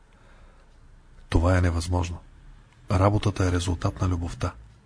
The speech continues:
Който иска да се научи да работи, трябва да възприеме любовта. Щом придобиете разумния живот, вие влизате в любовта.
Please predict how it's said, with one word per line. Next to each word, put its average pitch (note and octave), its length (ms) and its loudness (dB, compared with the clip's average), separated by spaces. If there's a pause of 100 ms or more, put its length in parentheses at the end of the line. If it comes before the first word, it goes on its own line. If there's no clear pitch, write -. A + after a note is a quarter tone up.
(1000)
Който A2+ 280 6
иска A2+ 240 2
да G2 120 0
се F2 160 -2
научи F#2+ 340 0
да F2 160 0
работи, F2 440 -4 (480)
трябва G2 280 0
да F#2 100 0
възприеме F#2+ 560 0 (100)
любовта. F2 600 -2 (1120)
Щом G#2+ 320 4
придобиете F#2+ 580 2
разумния F2+ 400 0
живот, F2+ 500 -4 (260)
вие G#2 280 2
влизате G#2 420 0
в - 140 -12
любовта. F2+ 400 -6